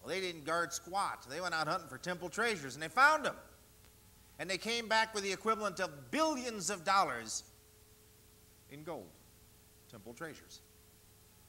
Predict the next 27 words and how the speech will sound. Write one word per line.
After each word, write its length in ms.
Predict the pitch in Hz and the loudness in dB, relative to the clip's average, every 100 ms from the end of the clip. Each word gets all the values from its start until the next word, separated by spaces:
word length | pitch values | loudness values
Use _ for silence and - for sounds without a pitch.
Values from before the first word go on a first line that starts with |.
| - - - - - | -20 -20 -20 -18 -6
That's 240 | 120 160 | -6 -6
what 80 | 143 | -4
set 180 | 165 165 | -4 -4
up 80 | |
the 80 | 160 | -4
international 460 | 165 165 160 165 147 | -4 -4 -4 -6 -10
banking 480 | 110 156 160 160 143 | -4 -4 -2 -8 -4
houses. 580 | 165 156 113 - - - - - - - - - - | -2 0 -4 -10 -14 -14 -20 -20 -20 -20 -20 -20 -8
And 80 | 147 | 2
here's 200 | 285 262 | 4 6
a 60 | |
little 160 | 262 247 | 4 4
game 300 | 196 240 240 | 2 2 2
they 100 | 208 | -2
played. 460 | - 240 226 131 95 - - - - - - - - - | 2 2 4 2 -4 -16 -20 -20 -20 -20 -20 -20 -20 -10
They'd 180 | 117 | -6
go 180 | 117 226 | 4 6
to 80 | 247 | 6
the 120 | 208 | 4
king 340 | - 233 262 240 | 0 0 0 -2
of 80 | |
the 80 | 190 | -2
north, 400 | 190 240 214 - | 0 0 0 -2
and 80 | 160 | -6
they'd 160 | 165 - | -6 -4
say, 140 | 143 | -4
"Hey, 220 | 175 175 | -4 -6